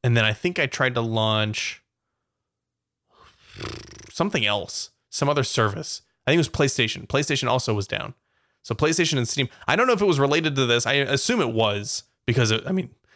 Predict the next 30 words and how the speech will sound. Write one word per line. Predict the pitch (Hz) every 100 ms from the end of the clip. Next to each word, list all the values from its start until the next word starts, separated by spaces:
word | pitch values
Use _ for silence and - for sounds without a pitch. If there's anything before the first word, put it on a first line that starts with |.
| _
if, | 120 - -
if | 120
you | 120 104
go | 123
from | 123 113 101 -
FedEx | - - 127 120 -
to | 113
McDonald's, | 95 113 107 104 98 - - -
I, | 110 -
I | 117
think | 131 110
Steam | - 123 117 104
and | 95 78 _ _ _ _
PlayStation | 117 113 110 110
could | 113
be | 110
lumped | 104 101
in | 104
there | 101
too. | 98 160 123 - - _ _ _ _ _ _ _ _ _ _ _
Just, | 131 233 247 -
it's, | 170 160 -
it's | 135
really, | 135 208 185 -
and | 131
we | 185
were | 151
talking | - 135 117 110
about | 101 -
this, | 185 -